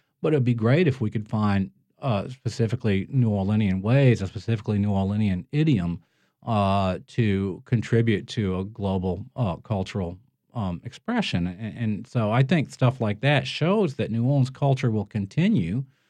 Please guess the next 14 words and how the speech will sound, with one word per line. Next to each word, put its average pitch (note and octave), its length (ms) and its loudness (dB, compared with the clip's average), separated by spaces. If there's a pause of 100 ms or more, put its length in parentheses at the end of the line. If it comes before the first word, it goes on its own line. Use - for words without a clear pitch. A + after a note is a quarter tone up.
(420)
um, G#2 800 0 (100)
and, G#2 640 -2
uh, F#2+ 580 -2
that, A#2+ 380 -2
that, G2 260 -8 (160)
that G2 280 -8
some, B2+ 560 4 (680)
uh, G#2 380 -4
some C#3 340 2
kind C3 480 4
of, F#2+ 400 -2
uh, B2 180 -2
attempt A#2 600 -2 (120)
at, G#2+ 260 -4